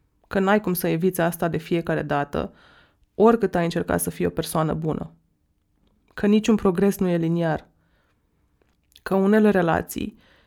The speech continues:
eșuează oricât ai încercat să le salvezi, că la final nici nu poți să spui concret ce au însemnat sau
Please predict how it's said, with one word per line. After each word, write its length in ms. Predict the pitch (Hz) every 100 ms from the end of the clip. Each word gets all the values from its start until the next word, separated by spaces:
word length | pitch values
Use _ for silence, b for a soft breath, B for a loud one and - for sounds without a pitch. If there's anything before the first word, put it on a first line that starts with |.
| b
eșuează 840 | - 196 214 220 214 196 190 -
oricât 360 | - 233 233 233
ai 100 | 208
încercat 380 | 190 - 185 175
să 100 | 185
le 80 | 170
salvezi, 720 | 175 180 170 170 175 - - _ _ _ _ _ _ _
că 120 | -
la 120 | 220 220
final 540 | 220 226 233 247 247 B B B B
nici 200 | 247 254
nu 100 | 277
poți 200 | 269 262
să 60 | 233
spui 260 | - 247
concret 420 | 240 220 208 320
ce 140 | 330 220
au 120 | 220
însemnat 680 | 220 214 190 190 180 - -
sau 380 | - 87 90